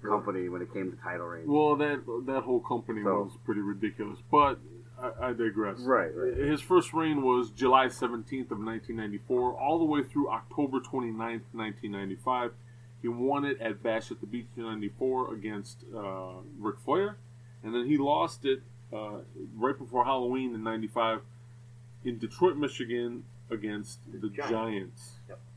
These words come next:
Speaker 2: Yes.
Speaker 3: Andre's son.
Speaker 2: Yeah, for, for the longest
Speaker 3: <laughs>
Speaker 2: time, that was a rumor.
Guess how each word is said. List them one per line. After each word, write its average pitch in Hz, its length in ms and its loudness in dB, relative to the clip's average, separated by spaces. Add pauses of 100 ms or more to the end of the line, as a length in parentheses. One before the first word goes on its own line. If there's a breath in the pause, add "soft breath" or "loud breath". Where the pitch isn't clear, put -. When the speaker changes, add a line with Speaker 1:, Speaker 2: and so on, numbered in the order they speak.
(260)
Speaker 2:
Yes. 208 100 -2
Speaker 3:
Andre's 196 500 8
son. 170 400 6 (240)
Speaker 2:
Yeah, 123 500 6
for, 135 280 2
for 131 260 6
the 127 120 6
longest 147 520 8
Speaker 3:
<laughs> - 0 -
Speaker 2:
time, 156 420 6
that 131 180 4
was 143 120 4
a 147 60 6
rumor. 175 520 6